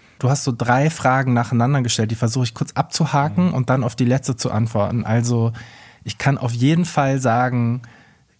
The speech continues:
Speaker 1: dass in meinem ganzen Leben noch nie jemand zu mir gekommen ist, um einen Radiohit zu bekommen.
Speaker 2: Ja, ja, hab ich mir gedacht, ja.
Speaker 1: <laughs> Leider, <laughs> auch ein bisschen,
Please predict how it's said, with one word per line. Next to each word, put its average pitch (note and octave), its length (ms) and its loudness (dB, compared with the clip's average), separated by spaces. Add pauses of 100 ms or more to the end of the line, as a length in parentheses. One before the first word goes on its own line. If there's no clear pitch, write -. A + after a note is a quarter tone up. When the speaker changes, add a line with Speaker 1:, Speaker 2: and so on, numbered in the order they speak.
(100)
Speaker 1:
dass - 440 0
in A#2+ 140 0
meinem A#2+ 220 2
ganzen C3+ 380 0
Leben C3+ 220 2
noch B2 160 0
nie D3+ 320 4
jemand C#3 400 0
zu - 100 0
mir C#3 180 2
gekommen C3 420 -2
ist, B2 140 -2
um A#2 160 0
einen A2+ 80 2
Radiohit C#3+ 560 0
zu - 180 -4
bekommen. G#2 600 2
Speaker 2:
Ja, F2+ 80 -2
ja, G2 260 0 (280)
hab F#2+ 100 -2
ich F#2+ 80 -4
mir F2+ 140 -4 (120)
gedacht, - 480 0
ja. D#2 140 0 (160)
Speaker 1:
<laughs> - 160 -12
Leider, F3+ 720 0 (200)
<laughs> G3 220 2
auch G#3 240 2
ein G3 220 0
bisschen, - 480 0